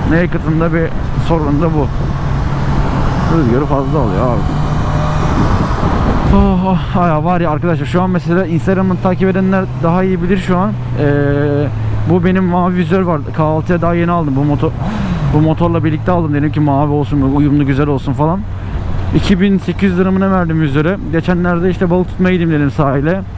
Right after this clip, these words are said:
Balık tutuyorum falan böyle. İki tane dayı var. Onların oraya çektim. Onlar da motorcu böyle. Dayılar içmeye falan başladı işte.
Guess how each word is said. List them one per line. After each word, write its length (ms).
Balık 200
tutuyorum 320
falan 360
böyle. 260
İki 140
tane 220
dayı 200
var. 200
Onların 280
oraya 180
çektim. 340
Onlar 220
da 60
motorcu 480
böyle. 340
Dayılar 300
içmeye 300
falan 280
başladı 320
işte. 440